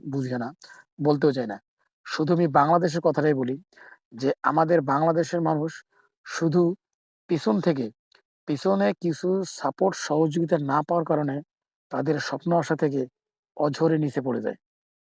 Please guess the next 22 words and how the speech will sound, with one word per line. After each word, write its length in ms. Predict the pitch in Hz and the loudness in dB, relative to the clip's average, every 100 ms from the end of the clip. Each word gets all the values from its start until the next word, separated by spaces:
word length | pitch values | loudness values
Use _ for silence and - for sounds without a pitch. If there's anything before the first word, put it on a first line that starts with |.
| _ _ _ _ _ _ - | _ _ _ _ _ _ 0
তাদের 220 | 151 151 | 0 0
শুধু 200 | 156 151 | -2 -4
স্বপ্ন 240 | - 156 170 | -2 0 0
আশাগুলো 320 | 143 156 160 | 2 0 -2
পূরণ 260 | - 170 165 | -2 -2 0
করতে 200 | 160 160 | 0 0
পারে 140 | 156 | 0
না 100 | 156 | 0
শুধু 260 | 147 139 160 190 _ - _ _ - | -4 -4 -4 -6 _ -20 _ _ -10
কিছু 200 | 135 160 - _ _ _ _ _ | -4 -4 -6 _ _ _ _ _
মানুষের 360 | 147 170 160 165 | 2 2 4 2
কারণে। 280 | 143 120 104 - _ _ - - - _ _ _ 156 | 2 -2 -8 -14 _ _ -20 -20 -20 _ _ _ 0
মনে 180 | 165 | 2
করেন 240 | 170 190 196 | 6 4 4
যে 100 | 180 185 | 2 2
কোনো 240 | 180 180 | 2 4
লোক 180 | 185 185 - | 4 2 0
তো 80 | 185 | 0
মনে 180 | 175 175 | 2 2
করেন 160 | 175 | 2
যে 100 | 175 | 0
সাহায্য 400 | 156 156 160 151 | 0 2 2 2